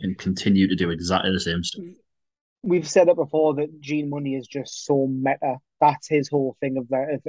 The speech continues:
Speaker 2: of, like, is that he's just understands. He's, he's very much between that, uh, he's in that limbo between, like, like, real and not real.
Speaker 1: Yes.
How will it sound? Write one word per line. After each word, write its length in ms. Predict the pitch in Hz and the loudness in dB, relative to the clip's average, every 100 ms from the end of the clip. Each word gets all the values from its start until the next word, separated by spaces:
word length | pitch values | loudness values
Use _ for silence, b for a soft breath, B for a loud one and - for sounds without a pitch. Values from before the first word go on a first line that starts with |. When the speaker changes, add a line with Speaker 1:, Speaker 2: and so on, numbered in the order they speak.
| - | -8
Speaker 2:
of, 100 | 123 | -4
like, 220 | 131 131 - | 0 0 0
is 140 | 143 117 | -6 -6
that 100 | - | -6
he's 180 | 170 131 | -2 -2
just 280 | - 151 - 185 | 2 2 4 4
understands. 720 | 160 147 147 - 139 143 139 | 6 4 4 4 4 4 0
He's, 160 | 131 - | -2 -4
he's 140 | 139 | -10
very 260 | 127 156 156 | 2 4 4
much 200 | 151 147 | 2 -2
between 460 | - 139 151 143 139 _ _ _ - | -6 -4 0 0 -4 _ _ _ -8
that, 280 | 127 147 139 | 0 2 2
uh, 280 | 143 139 135 135 _ _ | 0 -2 -2 -8 _ _
he's 120 | 147 | -12
in 80 | 151 | -8
that 180 | 147 156 | -8 -6
limbo 420 | 151 147 143 139 | -8 -4 -2 -2
between, 540 | 131 - 139 135 131 | -4 -8 -6 -4 -4
like, 220 | 135 127 117 _ _ _ _ 185 | -2 -2 -2 _ _ _ _ -4
like, 180 | 143 143 | -4 -4
real 520 | 127 131 135 131 123 _ _ _ | 0 4 6 6 2 _ _ _
and 440 | 131 127 123 120 - _ _ _ _ _ _ _ _ - | 2 2 0 -6 -10 _ _ _ _ _ _ _ _ -10
not 320 | 143 135 151 160 | 0 4 4 4
real. 380 | 143 147 151 147 _ _ | 2 2 0 -6 _ _
Speaker 1:
Yes. 560 | 240 104 - - - - | -6 -6 -6 -8 -10 -12